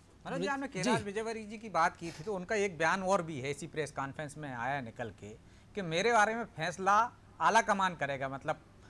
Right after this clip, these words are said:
Speaker 1: पार्टी के शीर्ष नेता करेंगे। तो उनके बारे में क्या? पार्टी के शीर्ष नेता तो सबके बारे में निर्णय लेते हैं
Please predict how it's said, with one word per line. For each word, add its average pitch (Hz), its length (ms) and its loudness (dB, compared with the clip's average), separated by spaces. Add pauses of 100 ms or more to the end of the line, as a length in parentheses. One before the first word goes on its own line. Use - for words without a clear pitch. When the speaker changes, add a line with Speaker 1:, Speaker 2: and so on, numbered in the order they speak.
(120)
Speaker 1:
पार्टी 165 300 4
के 202 120 0
शीर्ष 196 320 -4
नेता 170 240 0
करेंगे। 131 320 -4
तो 139 120 -10
उनके 175 360 -2
बारे 226 220 8
में 226 140 -2
क्या? 151 180 2
पार्टी 147 360 0
के 202 100 -4
शीर्ष 190 300 -8
नेता 214 180 -4
तो 202 60 -6
सबके 226 300 -2
बारे 240 240 6
में 233 100 -4
निर्णय 220 280 0
लेते 185 240 -6
हैं 170 120 -12